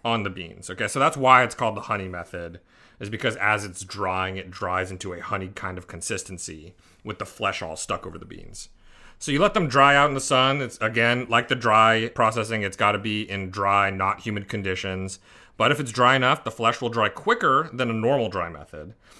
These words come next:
And that's because you ripped off a, a good amount of the cherry meat, right? Like, some amount of it, so it's less to dry. And then it'll still have a lot of that fruity flavor, some sweetness, more so than wet processing.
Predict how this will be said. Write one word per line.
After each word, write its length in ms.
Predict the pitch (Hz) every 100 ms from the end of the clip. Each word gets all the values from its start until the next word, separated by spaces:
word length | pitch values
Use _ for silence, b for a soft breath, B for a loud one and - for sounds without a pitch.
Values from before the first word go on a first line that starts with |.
| b
And 100 | 131
that's 120 | 139
because 260 | 139 156 120
you 100 | 113
ripped 300 | 101 123 143
off 180 | 117 113
a, 120 | 98 - 117
a 60 |
good 220 | 113 254
amount 260 | 175 110 92
of 40 |
the 60 | 87
cherry 420 | - 90 82 80 -
meat, 360 | 92 82 98 - _
right? 380 | - 104 107 -
Like, 120 | 101 92
some 200 | 131 117
amount 320 | 92 85 87
of 100 | 82
it, 160 | 85
so 140 | - 101
it's 160 | 98
less 300 | 104 110 107 -
to 80 |
dry. 480 | 98 85 73 - 107 - _ _ b b b b b
And 200 | 131 135
then 280 | 139 139 156 - _ -
it'll 220 | 143 139 -
still 240 | - 160
have 120 | 143
a 40 | 139
lot 100 | 135
of 40 | 135
that 100 | 117
fruity 420 | - 131 127 131
flavor, 640 | 123 131 127 123 131 131 131 b b b
some 200 | - 107
sweetness, 800 | - 127 123 117 120 117 - - b b b
more 280 | 117 123 120
so 220 | 131 117
than 140 | 110
wet 180 | 110 110
processing. 720 | 107 101 107 104 107 104